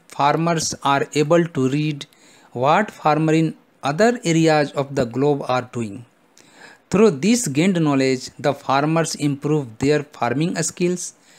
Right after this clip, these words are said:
thus improved farming, which eventually result to high yields.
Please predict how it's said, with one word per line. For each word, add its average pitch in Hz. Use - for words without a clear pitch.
thus 208
improved 175
farming, 151
which 175
eventually 151
result 135
to 226
high -
yields. 120